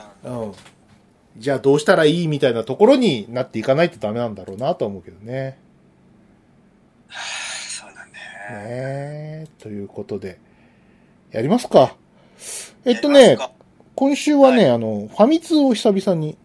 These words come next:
Speaker 2: やろうと思いまして。
Speaker 1: はいはいはい。
Speaker 2: いつぶりですかね、ファミコン通信通信は。
Speaker 1: うん、半年以上は空いてる気がしますよ。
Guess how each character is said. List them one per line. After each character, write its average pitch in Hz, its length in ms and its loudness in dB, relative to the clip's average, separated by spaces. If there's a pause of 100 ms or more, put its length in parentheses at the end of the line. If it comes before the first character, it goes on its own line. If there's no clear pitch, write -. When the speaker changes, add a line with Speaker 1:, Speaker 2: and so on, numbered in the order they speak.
Speaker 2:
や 143 140 -2
ろ 131 100 -2
う 110 60 -8
と 101 100 -16
思 95 140 -14
い 92 40 -20
ま 92 120 -20
し - 100 -20
て。 - 140 -20 (920)
Speaker 1:
は 143 100 -8
い - 120 -12
は - 100 -20
い - 40 -20
は - 200 -20
い。 139 60 -6
Speaker 2:
い 135 40 -8
つ 214 100 0
ぶ 240 140 6
り 240 80 4
で 226 80 2
す - 60 -8
か 143 60 0
ね、 110 60 -2
フ - 80 -20
ァ 127 100 -8
ミ 123 80 -6
コ 123 140 -8
ン 113 60 -10
通 117 180 -8
信 117 160 -12
通 107 180 -16
信 101 200 -18
は。 92 80 -20 (1400)
Speaker 1:
う - 40 -20
ん、 - 80 -20
半 - 280 -14
年 - 260 -12
以 262 80 -16
上 254 140 -10
は - 60 -8
空 226 120 -4
い 233 60 -14
て - 100 -16
る 110 140 -18
気 - 120 -16
が - 60 -18
し - 180 -14
ま 104 80 -20
す - 160 -16
よ。 - 60 -20